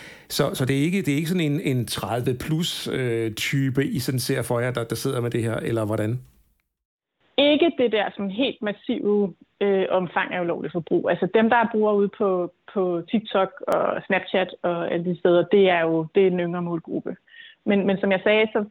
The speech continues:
Speaker 2: så er der også, altså det kommer også lidt an på, hvad det er, altså, hvad det er, du kigger efter, skulle jeg til at sige. Fordi dem, der bruger de lukkede fildelingstjenester, som jeg nævnte før, som nu så er lukket, de fleste af dem. Altså, de var lukket, fordi man skulle have adgang, øh, særlig adgang til at være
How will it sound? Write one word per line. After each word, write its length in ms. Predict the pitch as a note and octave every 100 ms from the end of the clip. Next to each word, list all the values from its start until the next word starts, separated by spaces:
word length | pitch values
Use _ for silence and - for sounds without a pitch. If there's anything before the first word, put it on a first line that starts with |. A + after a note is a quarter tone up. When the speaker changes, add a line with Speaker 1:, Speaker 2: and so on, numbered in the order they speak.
| _
Speaker 2:
så 60 | A3
er 60 |
der 100 | G#3
også, 220 | G3 G3+ -
altså 140 | G3
det 80 | G#3
kommer 220 | A3+ G#3+
også 120 | A3
lidt 100 | A3+
an 120 | G3+ A3
på, 120 | G#3+
hvad 140 | G3+
det 60 | F#3+
er, 220 | F#3+ A3 G3 _ _ -
altså, 180 | - F3+ D#3+
hvad 240 | G3 G3
det 60 | G3+
er, 40 |
du 80 | G#3
kigger 300 | - B3 A#3+
efter, 240 | G#3 - F#3+
skulle 160 | -
jeg 40 | F3+
til 80 | G3
at 80 |
sige. 120 | G3+ G3+
Fordi 140 | G3
dem, 180 | G#3 G#3
der 100 | A3+ A3
bruger 320 | G3+ F#3+ F#3+ - _ _ _ _ _ -
de 60 |
lukkede 360 | G3+ A3 A3+ C#4 -
fildelingstjenester, 800 | D4+ G#3+ F3+ F3+ - F#3 F#3 G3
som 140 | F#3+
jeg 60 | F#3+
nævnte 240 | F#3 G3+ G3+
før, 200 | - - -
som 120 | F#3+
nu 240 | F3 F#3 F#3 _ -
så 120 | G3
er 60 | F#3
lukket, 420 | F3+ F3+ A3 A3
de 80 | F#3+
fleste 280 | - F3+ F3
af 60 |
dem. 100 | F3 F3+ -
Altså, 100 | G3
de 80 | G3+
var 80 | G#3
lukket, 420 | G#3+ G#3 B3 A#3
fordi 140 | G#3
man 140 | G3 G3+
skulle 220 | - A3
have 80 | G#3
adgang, 220 | G#3+ A3 - _ -
øh, 280 | F#3+ F#3 F3+ F3+
særlig 260 | G3 G#3
adgang 340 | F3+ F3+ F3 -
til 60 |
at 80 |
være 80 | F3+